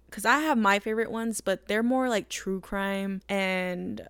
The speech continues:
you know, the other ones are either my favorite YouTubers that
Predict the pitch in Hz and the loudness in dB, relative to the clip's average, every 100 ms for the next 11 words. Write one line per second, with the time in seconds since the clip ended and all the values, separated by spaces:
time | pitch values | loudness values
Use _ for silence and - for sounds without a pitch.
0 | - 208 190 190 185 180 180 196 196 196 | -4 0 0 -2 -4 -4 -2 0 0 0
1 | 190 175 131 180 185 185 175 - 190 185 | -2 -2 -2 -2 -2 -4 -4 -4 -4 -4
2 | - 196 - 208 190 196 196 190 - - | -6 -8 -4 -4 -2 -2 -2 -4 -8 -6
3 | 190 175 | -4 -2